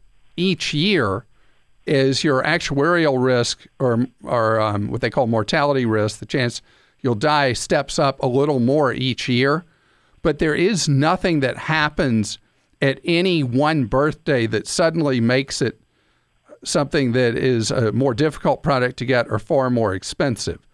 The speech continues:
So the thing for you and your wife, Andrew, is the time to buy term life insurance is when there's somebody there to protect. And you and your wife each would benefit now and in the future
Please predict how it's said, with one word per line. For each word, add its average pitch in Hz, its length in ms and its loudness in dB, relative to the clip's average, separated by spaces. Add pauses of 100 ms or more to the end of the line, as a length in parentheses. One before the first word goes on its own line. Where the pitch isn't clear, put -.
(400)
So 143 460 2 (120)
the 135 260 2
thing 233 340 0
for 175 160 0
you 151 300 0
and 165 120 0
your 123 120 2
wife, 160 320 0
Andrew, 120 500 0 (560)
is 139 180 0
the 139 120 0
time 180 360 0
to 131 80 0
buy 160 280 0
term 147 360 0
life 123 280 0
insurance 120 540 -2 (320)
is 135 160 0
when 147 160 2
there's 139 200 2
somebody 151 380 2
there 123 220 2
to 117 80 0
protect. - 720 -4 (640)
And 131 440 0
you 196 280 2
and 160 120 2
your 135 160 4
wife 156 560 0 (300)
each 208 340 0
would 139 180 0
benefit 135 680 0 (280)
now 139 420 2
and 160 280 0
in 135 120 2
the 113 60 0
future 151 640 0